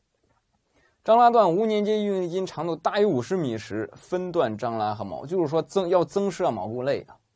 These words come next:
要增设锚固肋啊。这，这三种情况还是要求大家知道啊。至于说第二条就次要一些啊，安装张拉设备时，对直线的无粘接应用力筋，这个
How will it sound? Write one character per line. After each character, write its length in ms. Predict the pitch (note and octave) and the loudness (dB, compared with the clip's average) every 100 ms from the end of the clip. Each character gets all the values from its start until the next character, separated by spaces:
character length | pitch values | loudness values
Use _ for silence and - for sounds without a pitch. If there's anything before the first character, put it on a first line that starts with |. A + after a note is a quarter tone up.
| _ _ _ - | _ _ _ -12
要 120 | A2+ | -10
增 180 | C#3 C3+ | -8 -8
设 120 | C3+ | -8
锚 200 | D#2+ E2+ | -10 -14
固 100 | F#2+ | -14
肋 180 | F2+ - _ _ _ _ _ _ _ | -14 -18 _ _ _ _ _ _ _
啊。 140 | G#2+ A#2 | -12 -10
这， 140 | D#3 | -10
这 160 | D#3+ D3 | -10 -8
三 180 | F#3 | -8
种 100 | F3 | -8
情 160 | G#2+ - | -10 -12
况 220 | A2 A2+ | -12 -12
还 140 | - G#2 | -14 -16
是 120 | A2+ | -12
要 100 | A2 | -12
求 120 | G#2+ | -12
大 80 | G2+ | -12
家 100 | G2+ | -12
知 180 | - A2+ | -12 -12
道 80 | G2+ | -12
啊。 160 | - _ _ _ _ _ _ _ _ _ _ _ _ | -16 _ _ _ _ _ _ _ _ _ _ _ _
至 100 | - | -2
于 40 | A3+ | 0
说 120 | B3 | 0
第 140 | B3+ | 0
二 160 | C#4+ G#3+ | 2 2
条 160 | B2+ | 0
就 100 | D3+ | -6
次 180 | C#3 - | -6 -6
要 140 | G#3 G2 | -6 -6
一 80 | |
些 140 | F#2+ F2 | -8 -10
啊， 200 | - - _ _ _ _ _ _ _ _ _ - | -10 -14 _ _ _ _ _ _ _ _ _ 0
安 140 | G#3+ | 2
装 160 | A#3 A3+ | 4 4
张 140 | A3 | 4
拉 160 | A3+ A3 | 4 2
设 160 | G#3 | 2
备 140 | E3+ C#3 | 0 -2
时， 320 | B2+ C#3+ G#2+ | -2 -2 -2
对 180 | F#3+ E3 | -2 -2
直 200 | - G3 | 0 -2
线 140 | A3 | 0
的 120 | E3+ | 0
无 120 | D3+ | -2
粘 200 | D3+ D#3 | -4 -4
接 140 | D#3 D#3 | -4 -4
应 100 | D#3 | -4
用 140 | D3+ | -6
力 120 | C#3+ | -6
筋， 460 | B2 C3 C#3 C3+ G2+ - _ _ _ _ _ _ _ _ _ _ _ _ _ | -6 -6 -4 -6 -8 -14 _ _ _ _ _ _ _ _ _ _ _ _ _
这 300 | - C#4+ D3 | 0 2 4
个 840 | A#2+ G#2 G2+ F#2+ F#2 F2 D2+ E2+ | 2 2 2 0 -2 -4 -6 -8